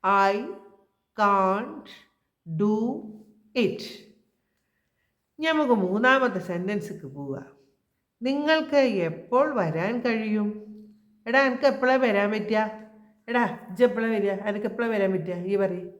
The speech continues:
ഞാൻ പത്ത് മണിയാകുമ്പോഴേക്ക് എത്തും. എനിക്ക് എപ്പോഴാ വരാൻ പറ്റുക? നമ്മൾ ചോദിക്കൂലേ?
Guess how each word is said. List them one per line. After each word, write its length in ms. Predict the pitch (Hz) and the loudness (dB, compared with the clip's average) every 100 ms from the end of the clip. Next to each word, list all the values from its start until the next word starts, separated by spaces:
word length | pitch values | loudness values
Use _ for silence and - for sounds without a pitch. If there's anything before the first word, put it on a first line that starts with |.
| _ _ _ - | _ _ _ -6
ഞാൻ 200 | 214 254 | -2 0
പത്ത് 220 | 240 - | 0 0
മണിയാകുമ്പോഴേക്ക് 480 | 202 202 185 180 160 | 0 0 0 -2 -4
എത്തും. 380 | 156 156 - - | -6 -10 -14 -10
എനിക്ക് 200 | 196 196 | -6 -6
എപ്പോഴാ 220 | 226 220 | -4 0
വരാൻ 260 | 202 175 170 | 2 2 -2
പറ്റുക? 240 | 160 160 | -6 -6
നമ്മൾ 840 | 156 160 - _ _ _ _ - 214 | -8 -10 -20 _ _ _ _ -12 -2
ചോദിക്കൂലേ? 520 | 226 208 208 180 147 | 2 2 2 2 0